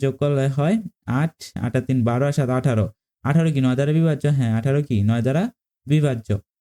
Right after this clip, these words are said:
তারপর দেখো, দুই এক নয় তিন এর ক্ষেত্রে দুই এক কত, তিন আর নয় বারো আর তিন তো পনেরো, পনেরো নয় দ্বারা বিভাজ্য না, নয় দ্বারা বিভাজ্য নয়,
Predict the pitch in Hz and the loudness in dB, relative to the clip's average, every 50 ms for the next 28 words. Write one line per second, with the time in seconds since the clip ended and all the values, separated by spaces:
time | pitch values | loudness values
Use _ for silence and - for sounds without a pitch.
0 | _ - - 151 147 151 165 151 151 151 156 151 127 143 147 156 160 170 165 - | _ -4 -4 -2 0 0 0 2 2 2 2 2 2 2 2 2 2 2 0 0
1 | - - 135 135 131 - 147 143 139 143 139 151 151 151 151 156 - 139 123 - | 0 -2 -2 -2 -2 -2 -2 0 0 0 0 0 0 2 2 2 2 0 -2 0
2 | - 127 123 117 131 135 143 151 156 - - 131 135 131 131 _ - - 139 139 | -2 -2 -2 0 0 0 2 0 0 0 -2 -2 -2 -2 -4 _ -4 -4 -2 -2
3 | 143 139 - - 156 170 175 175 160 143 135 131 131 127 120 104 - 113 120 127 | -2 -4 -2 0 2 2 4 2 2 2 0 0 0 0 0 0 0 0 0 0
4 | 143 143 139 - 135 131 120 117 113 - 135 139 147 143 120 107 - 127 131 139 | 0 -2 -2 -2 -2 -2 -2 -2 -2 0 0 0 2 2 0 0 0 0 0 0
5 | 151 151 147 143 143 147 156 160 156 165 170 175 175 170 175 185 156 120 117 117 | 2 2 0 0 0 0 0 2 2 2 2 2 2 2 2 2 2 2 0 0
6 | 113 123 120 110 117 120 120 131 135 147 143 143 143 135 117 - 127 117 107 107 | -2 -2 -2 -2 0 0 0 0 0 0 0 0 0 0 0 0 0 2 2 2